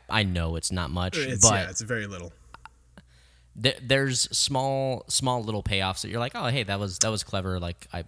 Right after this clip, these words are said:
Speaker 1: I like that," and I just, I wanted to know if you
Speaker 2: Sure.
Speaker 1: knew where this was going. Okay, cool. That's, I just
Speaker 2: I,
Speaker 1: wanted to
Speaker 2: okay, so
Speaker 1: check
Speaker 2: I,
Speaker 1: in.
Speaker 2: yeah, I, I wasn't thinking a whole lot of this yet. I, I assumed it was, like, Voldemort talking to him through their connection. I, I, one thing I do rem-, think, I think I remember from this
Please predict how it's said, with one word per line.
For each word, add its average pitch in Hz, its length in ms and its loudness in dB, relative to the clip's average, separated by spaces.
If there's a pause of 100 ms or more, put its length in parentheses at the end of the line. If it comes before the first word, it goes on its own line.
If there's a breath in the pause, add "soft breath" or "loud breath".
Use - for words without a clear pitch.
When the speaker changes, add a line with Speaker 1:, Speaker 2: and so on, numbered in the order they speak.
Speaker 1:
I 95 100 -4
like 87 240 -6
that," 87 120 -6
and 110 100 -2
I 117 60 2
just, 107 240 0 (140)
I 101 80 -2
wanted 98 200 0
to 92 80 -2
know 85 180 -2
if - 140 -6
you 87 120 -2
Speaker 2:
Sure. 104 420 4 (500)
Speaker 1:
knew 98 400 0
where 90 140 -2
this 85 180 -2
was 87 120 -4
going. 80 240 -4
Okay, 123 200 4
cool. 101 160 -2 (100)
That's, - 320 -4
I 110 80 0
just 180 180 12
Speaker 2:
I, 208 40 10
Speaker 1:
wanted 196 160 6
to 156 140 6
Speaker 2:
okay, 156 340 8
so 147 140 10
Speaker 1:
check 147 80 8
Speaker 2:
I, 170 100 12
Speaker 1:
in. 175 100 6
Speaker 2:
yeah, 143 320 10
I, 165 340 8
I 147 140 8
wasn't 175 420 0
thinking 139 360 -2
a 113 80 -4
whole 131 160 0
lot 113 200 -2
of 104 120 -6
this 107 200 4
yet. 107 300 -2
I, 123 160 4
I 127 180 2
assumed 131 380 2
it 110 60 -6
was, 113 120 -6
like, 104 120 -2
Voldemort 107 480 -6
talking 101 320 -6
to 104 160 -8
him 98 160 -10
through 98 460 -8 (720)
their 123 180 -2
connection. 165 640 4
I, 127 380 0
I, 143 40 -2
one 151 280 2
thing 170 180 8
I 156 80 10
do 143 260 4
rem-, 143 220 -2
think, 143 460 -4
I 156 160 8
think 165 260 -2
I 165 80 8
remember 160 460 4
from 160 220 -4
this - 380 6